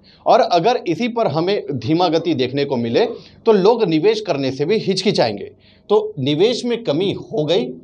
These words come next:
क्योंकि मांग में कमी थी, हमने इसी पॉइंट से इसको कनेक्ट किया। ये निवेश हमने कनेक्ट कर दिया उत्पादन के गिरने के पीछे का एक कारण। अब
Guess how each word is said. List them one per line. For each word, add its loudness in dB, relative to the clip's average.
क्योंकि 2
मांग 2
में 0
कमी -2
थी, -10
हमने 0
इसी 0
पॉइंट 0
से 2
इसको -2
कनेक्ट 0
किया। -4
ये 4
निवेश 2
हमने -4
कनेक्ट -2
कर 0
दिया 2
उत्पादन -2
के 0
गिरने -2
के -4
पीछे -4
का 0
एक 0
कारण। 0
अब 2